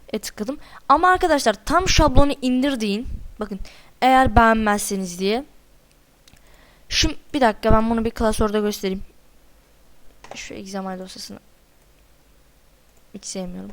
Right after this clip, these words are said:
Neyse. Ee, karşıdan yüklemeler. Arkadaşlar şimdi bakın bu bizim sitemizin yedeği. Aldım arkadaşlar. Bunu buraya koydum eğer bir hata çıkarsa diye.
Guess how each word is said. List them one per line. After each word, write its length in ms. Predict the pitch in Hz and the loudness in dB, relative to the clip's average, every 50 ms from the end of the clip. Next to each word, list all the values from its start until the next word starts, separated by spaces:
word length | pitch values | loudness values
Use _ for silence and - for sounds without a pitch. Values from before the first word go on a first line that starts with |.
| - | -12
Neyse. 280 | - 202 190 - - 202 196 - - - _ - - - - - - - - - - - - - - - - - _ _ _ _ _ _ _ _ | -12 -12 -14 -14 -10 -8 -8 -8 -8 -10 _ -20 -20 -20 -20 -20 -20 -20 -20 -20 -20 -20 -20 -20 -20 -20 -20 -20 _ _ _ _ _ _ _ _
Ee, 600 | - 196 202 202 196 196 196 196 202 202 202 - - - _ _ _ _ _ _ | -6 -4 -4 -4 -2 -2 -2 -2 -2 -4 -6 -6 -10 -14 _ _ _ _ _ _
karşıdan 360 | - 214 196 - - 202 196 | -2 0 2 2 2 2 0
yüklemeler. 500 | 190 180 - 185 180 175 175 185 196 - - - - - - - - - | 0 -2 -2 -2 -2 -2 -2 -4 -4 -6 -8 -16 -20 -20 -20 -20 -2 4
Arkadaşlar 360 | - 277 302 330 330 311 302 | 4 6 6 6 4 4 4
şimdi 200 | 285 - 320 330 | 2 2 2 2
bakın 240 | 320 320 - 269 254 | 2 4 4 4 4
bu 100 | - 175 | 4 4
bizim 180 | 302 320 339 330 | 2 2 2 0
sitemizin 460 | - - - 330 302 294 302 285 339 | 0 0 0 0 0 0 0 0 0
yedeği. 480 | 330 311 277 262 208 233 214 185 190 - - - - - _ _ _ _ _ _ _ _ _ _ _ _ _ _ _ _ _ _ _ _ _ _ _ | 2 2 2 2 4 2 2 0 -2 -6 -12 -20 -20 -20 _ _ _ _ _ _ _ _ _ _ _ _ _ _ _ _ _ _ _ _ _ _ _
Aldım 340 | 233 247 254 269 262 339 339 | 4 4 4 4 2 2 2
arkadaşlar. 840 | 320 302 277 269 247 220 214 - - - 233 247 240 214 202 202 | 2 2 2 2 2 2 2 2 0 -2 -4 -4 -4 -10 -2 -2
Bunu 160 | 226 262 277 269 | 0 4 10 10
buraya 180 | 277 277 254 | 10 10 10
koydum 320 | 254 - 220 196 190 202 - | 4 0 -2 -2 -4 -4 -6
eğer 240 | - 196 196 185 180 | -4 -2 -2 -2 -2
bir 60 | 185 | -2
hata 280 | 190 185 185 - 190 180 | -4 -4 -4 -6 -8 -8
çıkarsa 420 | - - - 185 185 180 185 175 | -8 -8 -8 -8 -8 -8 -10 -12
diye. 200 | 180 190 202 247 | -12 -10 -10 -10